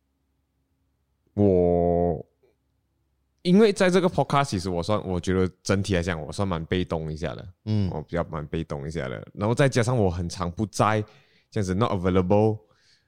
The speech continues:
Speaker 1: 我觉得某个程度对你很不 fair。
Speaker 2: 嗯。
Speaker 1: 这个是第一。第二，就是我也是想要去 focus 我自己应该要做的事情，which is 我自己的 channel。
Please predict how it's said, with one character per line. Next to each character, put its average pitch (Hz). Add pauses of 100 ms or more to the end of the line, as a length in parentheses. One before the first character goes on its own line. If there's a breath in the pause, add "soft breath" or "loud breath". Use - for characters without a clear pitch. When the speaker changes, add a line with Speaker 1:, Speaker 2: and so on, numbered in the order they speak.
(160)
Speaker 1:
我 87
觉 95
得 90
某 98
个 113
程 120
度 117
对 123
你 95
很 87
不 85
fair。 87 (320)
Speaker 2:
嗯。 110 (380)
Speaker 1:
这 107
个 92
是 92
第 107
一。 92 (240)
第 131
二， 113
就 110
是 104 (180)
我 87
也 87
是 110
想 87
要 95
去 107
focus 95
我 80
自 90
己 85
应 69
该 80
要 85
做 87
的 85
事 90
情， 82
which 82
is 78
我 -
自 80
己 73
的 69
channel。 78